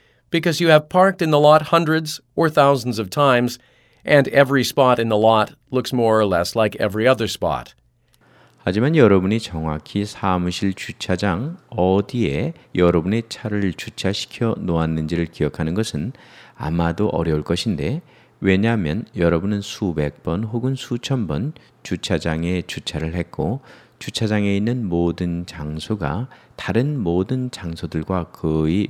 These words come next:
Speaker 2: 비슷해 보이기 때문입니다.
Speaker 1: All of these memories of places where you have parked your car will compete with each other when you try to call one to mind.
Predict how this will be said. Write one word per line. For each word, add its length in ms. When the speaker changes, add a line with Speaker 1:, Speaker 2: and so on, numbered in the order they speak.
Speaker 2:
비슷해 400
보이기 420
때문입니다. 720
Speaker 1:
All 220
of 80
these 220
memories 500
of 140
places 440
where 220
you 80
have 160
parked 340
your 160
car 360
will 140
compete 400
with 160
each 160
other 360
when 140
you 80
try 220
to 100
call 340
one 200
to 100
mind. 540